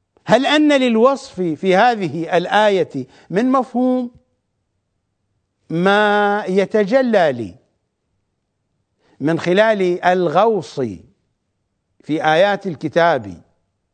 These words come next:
وفي أحاديث العترة الطاهرة بحسب،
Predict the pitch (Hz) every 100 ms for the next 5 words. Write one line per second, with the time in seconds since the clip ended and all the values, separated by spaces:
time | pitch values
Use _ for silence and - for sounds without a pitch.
0 | _ _ _ _ _ _ _ _ 139 123
1 | 156 143 156 156 170 196 170 170 170 156
2 | _ _ 160 143 165 175 160 160 139 175
3 | 185 165 175 175 - _ _ _ _ _
4 | 139 170 - 202 190 139 92